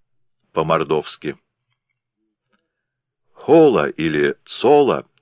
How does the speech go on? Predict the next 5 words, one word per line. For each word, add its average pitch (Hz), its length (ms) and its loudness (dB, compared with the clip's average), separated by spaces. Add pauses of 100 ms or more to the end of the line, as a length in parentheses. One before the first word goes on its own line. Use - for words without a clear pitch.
(240)
это 82 400 -2
рябчик 82 720 -2
по-русски. 87 580 -6 (2750)
Иубера — 107 880 0
дрозд. 73 640 -6